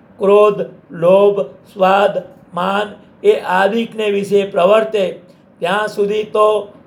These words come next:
ભગવાનનો નિશ્ચય રહે, પણ જો વધારો કરે તો ન રહે. અને મધ્યમ ભેદ તો એ જે મનુષ્ય થકી બમણા કામ આદિકને વિશે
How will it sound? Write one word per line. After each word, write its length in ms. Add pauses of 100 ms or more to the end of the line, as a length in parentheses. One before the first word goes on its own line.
(120)
ભગવાનનો 600
નિશ્ચય 480
રહે, 440 (400)
પણ 320 (420)
જો 140
વધારો 560
કરે 580 (260)
તો 140
ન 120
રહે. 480 (480)
અને 320
મધ્યમ 500
ભેદ 440 (240)
તો 180
એ 340
જે 340 (380)
મનુષ્ય 600
થકી 640 (240)
બમણા 420
કામ 280
આદિકને 720
વિશે 560